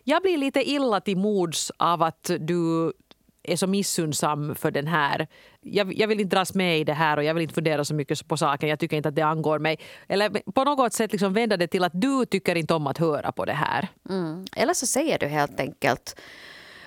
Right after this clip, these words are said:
Speaker 2: eh, så här att då, då den här personen då håller på och gnäller om att, "Ja, ja, där var de minsann på Kanarieöarna igen." Ska hon ha sagt, "Vet du,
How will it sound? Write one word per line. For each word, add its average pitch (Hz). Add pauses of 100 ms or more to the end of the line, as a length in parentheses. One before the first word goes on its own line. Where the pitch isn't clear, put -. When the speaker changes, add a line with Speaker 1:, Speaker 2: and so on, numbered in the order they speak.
(140)
Speaker 2:
eh, 107
så -
här 165
att 135
då, 156
då 139
den 156
här 165
personen 156
då 143
håller 156
på -
och 127
gnäller 151
om 123
att, 143
"Ja, 170
ja, 190 (100)
där 156
var 196
de 359
minsann 226
på 175
Kanarieöarna 160
igen." 151 (540)
Ska -
hon 196
ha 214
sagt, 214
"Vet 240
du, 233